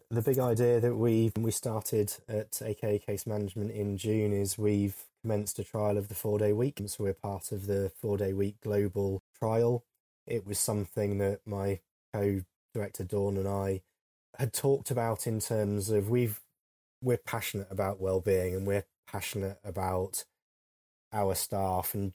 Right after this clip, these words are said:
and genuinely believing that if we, if we look after our staff, if we care for our staff, and we, we actually do things to do that, we don't just say, "We care about you," and we, but then expect them to work every hour under the sun of things. So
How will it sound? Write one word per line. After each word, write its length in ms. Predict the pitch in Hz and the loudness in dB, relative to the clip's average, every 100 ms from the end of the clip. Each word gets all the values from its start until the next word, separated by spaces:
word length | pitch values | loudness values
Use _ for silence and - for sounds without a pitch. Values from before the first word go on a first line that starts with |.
| - | -6
and 180 | 104 98 | -4 -2
genuinely 680 | 113 120 117 110 101 101 98 | 0 0 2 0 0 0 0
believing 760 | 92 98 101 101 98 98 95 | 0 2 2 2 2 0 0
that 360 | 98 98 101 - _ _ _ _ _ _ _ | -2 -2 -2 -10 _ _ _ _ _ _ _
if 220 | - 113 - | -4 -2 0
we, 540 | 113 113 110 110 101 _ _ _ | 2 2 2 2 -2 _ _ _
if 140 | - - | -10 0
we 140 | 120 | 2
look 260 | 110 117 - | 2 0 0
after 340 | 110 101 - | -2 -2 -2
our 120 | 98 | 0
staff, 440 | 95 - 98 92 - | 0 -2 -2 -4 -6
if 100 | 98 | -6
we 100 | 107 | -6
care 260 | - 110 | -2 0
for 180 | - 107 | 0 -2
our 80 | 98 | -4
staff, 560 | - - 92 90 - - _ _ _ _ _ - | -4 -6 -4 -4 -4 -8 _ _ _ _ _ -10
and 600 | 113 101 98 95 95 - _ _ _ _ | -2 0 0 -2 -4 -6 _ _ _ _
we, 300 | 123 113 104 - - | -2 2 0 -2 -4
we 140 | 120 | 0
actually 300 | 117 - 110 | 0 0 -2
do 340 | 107 110 120 107 | -2 0 0 0
things 400 | - 101 98 - | 0 0 0 -4
to 100 | 98 | -2
do 240 | 107 101 | 0 0
that, 220 | 90 90 | -2 -2
we 80 | 117 | 0
don't 220 | 104 104 | 0 0
just 180 | - 101 | -2 -2
say, 480 | - 113 95 90 90 _ _ | 2 2 2 0 -6 _ _
"We 140 | 104 101 | -6 -6
care 280 | - 90 90 | -4 -4 -4
about 320 | 85 90 95 | -4 -8 -6
you," 280 | 92 90 90 | -6 -4 -4
and 220 | 90 85 _ | -6 -8 _
we, 240 | 101 95 | -2 -2
but 160 | 87 - | -2 -4
then 160 | 92 87 | -4 -4
expect 360 | - - 90 | -6 -6 -6
them 120 | 90 87 | -8 -8
to 100 | 101 | -4
work 260 | 92 87 | -2 -2
every 260 | - 87 92 | -4 -6 -4
hour 200 | 90 92 | -4 -4
under 180 | 87 87 | -6 -6
the 60 | |
sun 420 | 87 92 87 85 90 | -4 -4 -4 -4 -6
of 80 | |
things. 320 | 90 98 85 - | -8 -10 -8 -6
So 180 | 107 | -4